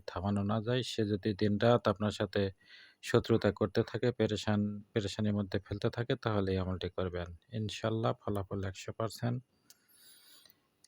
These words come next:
মঙ্গলবার দিন শত্রুর পরনে কাপড়ে এই নকশা, স্ক্রিনে দেখানো এই নকশাটি মেশক জাফরান কালি দিয়ে লিখবেন। এই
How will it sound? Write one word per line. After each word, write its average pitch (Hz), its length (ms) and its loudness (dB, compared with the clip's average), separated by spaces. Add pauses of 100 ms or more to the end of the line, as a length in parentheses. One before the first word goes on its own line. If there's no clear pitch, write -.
(460)
মঙ্গলবার 135 600 8
দিন 120 480 6 (1040)
শত্রুর - 720 4
পরনে 113 440 4
কাপড়ে 107 840 4 (120)
এই 117 400 2 (640)
নকশা, 104 540 0 (500)
স্ক্রিনে 107 340 -2
দেখানো 101 340 0
এই 98 60 2
নকশাটি 101 460 -4 (260)
মেশক 110 300 0
জাফরান 101 460 0
কালি 98 280 -2
দিয়ে 110 220 -4
লিখবেন। 87 380 -6 (1400)
এই 156 160 8